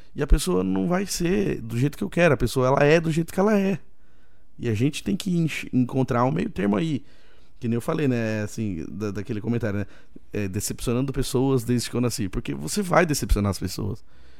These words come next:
Em algum momento você vai. Por mais que você faça tudo certo, que você tenha as atitudes melhores, né, pensando em resultados ok. Só que, às vezes, você pode fazer uma coisa que na sua cabeça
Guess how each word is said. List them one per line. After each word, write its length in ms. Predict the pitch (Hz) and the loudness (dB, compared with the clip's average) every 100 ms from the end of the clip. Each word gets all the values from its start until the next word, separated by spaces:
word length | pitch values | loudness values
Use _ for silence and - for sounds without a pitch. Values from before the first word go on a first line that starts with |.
| - | -8
Em 80 | - | -2
algum 160 | 117 123 | 0 2
momento 340 | 123 120 139 | 2 2 0
você 220 | 139 143 | -2 -2
vai. 320 | 165 160 143 117 | 0 2 0 0
Por 100 | 120 | 4
mais 180 | 147 | 2
que 80 | - | 2
você 160 | 123 120 | -4 -2
faça 240 | - 113 | -2 -2
tudo 220 | 107 110 | -4 -6
certo, 420 | 101 - 120 120 - | -6 -2 0 0 -2
que 80 | |
você 300 | 110 101 101 - - - - | -4 -2 -4 -6 -12 -14 -6
tenha 280 | 113 120 - | -2 0 0
as 180 | 110 | -2
atitudes 400 | 110 - 117 104 | -2 -4 -6 -4
melhores, 580 | 104 104 98 117 120 104 - - - 110 - | -2 0 2 2 2 0 -8 -14 -12 -12 -8
né, 260 | 101 117 | -4 -2
pensando 720 | 110 120 - - 139 147 127 - - - | 0 0 0 2 2 2 0 -2 -8 -4
em 80 | |
resultados 680 | 107 113 110 92 120 120 107 | -2 -2 -4 2 4 4 2
ok. 560 | 101 - 120 127 127 107 - - - - - - | -2 -2 -2 0 0 -4 -10 -14 -14 -14 -14 -10
Só 180 | - 151 | -6 -4
que, 460 | 180 175 170 - - | 0 0 0 -4 0
às 160 | 151 139 | 2 2
vezes, 160 | 160 | 0
você 220 | 160 190 180 | -2 -4 0
pode 240 | 170 156 | 0 4
fazer 160 | 151 143 | 6 6
uma 160 | 131 | 4
coisa 320 | - 120 104 | 2 0 0
que 100 | 104 | 0
na 140 | 127 127 | 0 2
sua 240 | - 95 | 2 2
cabeça 600 | - 120 127 147 139 98 | 2 2 4 4 0 -4